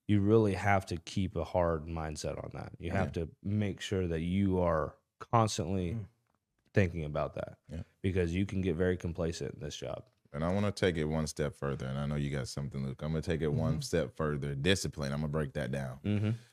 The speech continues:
Speaker 2: When you say discipline, what I think of, especially in, uh, in regards to our industry, discipline means, you know, <clears throat>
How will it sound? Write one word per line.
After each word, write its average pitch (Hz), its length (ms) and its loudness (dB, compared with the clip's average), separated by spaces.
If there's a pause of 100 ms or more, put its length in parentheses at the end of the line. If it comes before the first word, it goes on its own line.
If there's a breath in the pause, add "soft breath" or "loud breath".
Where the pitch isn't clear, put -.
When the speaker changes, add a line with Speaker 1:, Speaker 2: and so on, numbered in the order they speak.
(160 loud breath)
Speaker 2:
When 85 100 2
you 82 80 4
say 98 160 6
discipline, 80 920 4
what 73 140 0
I 82 140 4
think 80 340 2
of, 78 260 2
especially 80 540 0
in, 73 580 0 (420)
uh, 71 380 -4 (960)
in 82 100 2
regards 76 320 4
to 76 100 0
our 71 100 2
industry, 69 680 -2 (460)
discipline 82 720 2
means, 76 760 0
you 82 120 0
know, 65 300 -2 (100)
<clears throat> - 560 6